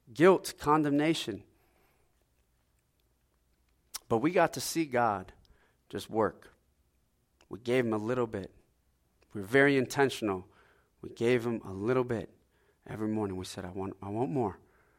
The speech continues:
We're gonna read scripture. We're gonna read, we're gonna pray, we're gonna talk to you. And what God started doing was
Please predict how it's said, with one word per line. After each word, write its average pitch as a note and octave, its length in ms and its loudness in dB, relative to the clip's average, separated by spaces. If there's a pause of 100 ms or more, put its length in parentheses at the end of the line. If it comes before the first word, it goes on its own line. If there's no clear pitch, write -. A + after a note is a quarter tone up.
(280)
We're G#2+ 80 -14
gonna G2+ 180 -6
read G#2+ 200 -6
scripture. - 500 -10 (800)
We're A2 80 -16
gonna G#2 120 -14
read, G2+ 200 -6
we're G#2+ 60 -12
gonna G#2+ 140 -6
pray, G#2 300 -4
we're G2+ 120 -8
gonna G#2 100 -4
talk G2+ 280 -6
to - 120 -16
you. F#2+ 120 -16 (680)
And G2 80 -4
what G2 80 -6
God C3 480 8 (580)
started A#2 500 4
doing A#2 500 2 (260)
was - 680 -6